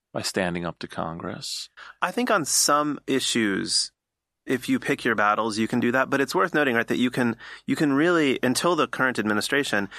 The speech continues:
Speaker 2: you can count on one hand from the last two administrations, the people who did that, right? So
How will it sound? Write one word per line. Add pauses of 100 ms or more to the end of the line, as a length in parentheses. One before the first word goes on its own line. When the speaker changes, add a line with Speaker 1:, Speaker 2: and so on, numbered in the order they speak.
(140)
Speaker 2:
you
can
count
on
one
hand (240)
from
the
last
two
administrations,
the
people
who
did
that,
right?
So